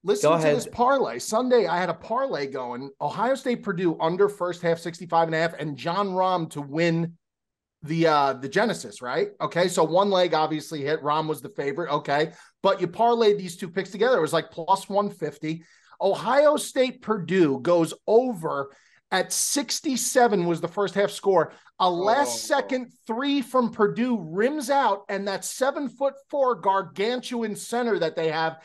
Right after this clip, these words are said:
Speaker 1: gets a putback dunk with time expiring
Speaker 3: Oh, Edie?
Speaker 1: to lose the under in the first half. Absolute dagger to the heart of the only subs,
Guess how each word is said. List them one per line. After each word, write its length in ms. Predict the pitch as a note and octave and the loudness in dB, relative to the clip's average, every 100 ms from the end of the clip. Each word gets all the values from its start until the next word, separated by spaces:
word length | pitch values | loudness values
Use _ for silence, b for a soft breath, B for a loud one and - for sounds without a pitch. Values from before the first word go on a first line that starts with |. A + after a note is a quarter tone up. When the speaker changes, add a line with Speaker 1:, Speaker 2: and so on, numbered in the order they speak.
| b b _ | b b _
Speaker 1:
gets 200 | A3+ A#3+ | -2 0
a 60 | A3 | -2
putback 680 | - - F4 - - D4+ C#4+ F#3 C#3+ | -2 -4 -4 -2 4 4 4 -2 -4
dunk 400 | C4+ C#4+ G#3 - | 0 0 0 -2
with 220 | G3+ G3+ - | 0 0 -6
time 320 | A#3+ D4+ E4+ C#4+ | -4 -2 -2 -8
expiring 600 | B3 - - - C#4 C#4+ - _ _ | -8 -10 -12 -4 0 0 -2 _ _
Speaker 3:
Oh, 140 | B3 F3+ | -2 0
Edie? 400 | D#3+ G3 G#3 G#3+ | -2 -4 -2 0
Speaker 1:
to 80 | |
lose 500 | A3+ A3 D#4+ E4 B3 | 0 2 2 2 0
the 180 | G#3+ B3 | -2 -4
under 360 | A#3+ C4 G3 F3 | -2 -2 0 -2
in 80 | E3+ | -6
the 80 | |
first 300 | E3+ G3+ F3 | -6 -8 -6
half. 220 | F#3+ F3 E3+ - | -4 -4 -4 -2
Absolute 760 | C4+ C#4+ - D4 B3 A#3+ A#3+ B B _ _ | 0 0 -4 -8 -4 -4 -4 B B _ _
dagger 400 | A#3 A#3+ A3+ A3 | 4 6 4 2
to 180 | - F3+ | 2 2
the 120 | F3 | 4
heart 320 | E3+ F#3 D#3+ | 4 4 2
of 120 | E3 | -2
the 120 | D3 E3 | -2 0
only 240 | F3 E3+ | 0 -2
subs, 380 | E3+ E3 D#3 | -4 -4 -6